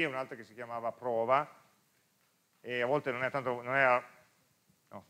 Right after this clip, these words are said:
facilissimo capire cosa facevano queste due, e qui si può andare avanti passo passo e ti visualizza effettivamente il valore delle singole variabili.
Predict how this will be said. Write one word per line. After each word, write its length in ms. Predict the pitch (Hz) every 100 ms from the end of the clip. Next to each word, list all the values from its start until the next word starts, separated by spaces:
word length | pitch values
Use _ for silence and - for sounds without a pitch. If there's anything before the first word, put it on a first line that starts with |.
| _
facilissimo 460 | 117 147 165 165
capire 320 | 135 - 160
cosa 160 | 135 120
facevano 400 | 110 165 139 127
queste 240 | 127 165
due, 320 | 165 131 156 139
e 80 |
qui 120 | 135 165
si 100 | 127
può 80 |
andare 240 | 123 127 131
avanti 260 | 123 113
passo 280 | - 151 -
passo 420 | 165 117 107 151
e 80 | 131
ti 100 | 113
visualizza 580 | 113 120 127 110 104 117
effettivamente 760 | 113 - 127 113 98 95 113 107 _ _ _ _ _ _
il 140 | - 117
valore 260 | 120 110
delle 160 | 107 107
singole 340 | 110 98 92
variabili. 480 | 87 85 87 - _